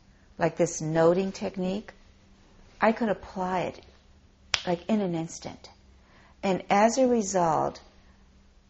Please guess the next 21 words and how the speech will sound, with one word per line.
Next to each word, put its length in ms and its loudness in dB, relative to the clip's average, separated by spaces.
really 500 4
within 360 -2
a 60 -4
short 380 -4
period 160 0
of 100 -6
time, 380 -6
I 100 -6
saw 260 -6
exactly 560 -6
how 260 -8
my 140 -8
whole 280 -4
mind 300 -8
was 160 -14
working. 380 -16
So 180 2
I 60 8
had 120 4
a 60 8
very 680 6